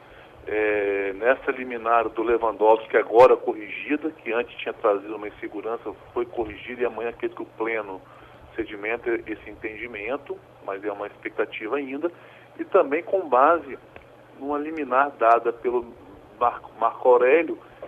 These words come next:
em relação à medida provisória novecentos e vinte e sete,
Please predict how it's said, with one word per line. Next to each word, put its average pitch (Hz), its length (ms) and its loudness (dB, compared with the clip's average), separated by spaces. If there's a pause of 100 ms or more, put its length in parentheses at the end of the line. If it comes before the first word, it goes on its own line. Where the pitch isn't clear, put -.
(240)
em - 60 -20
relação 143 920 0
à 127 220 6
medida 143 380 -8
provisória 151 360 2
novecentos 160 420 0
e 160 80 -2
vinte - 200 -14
e - 160 -18
sete, 127 480 2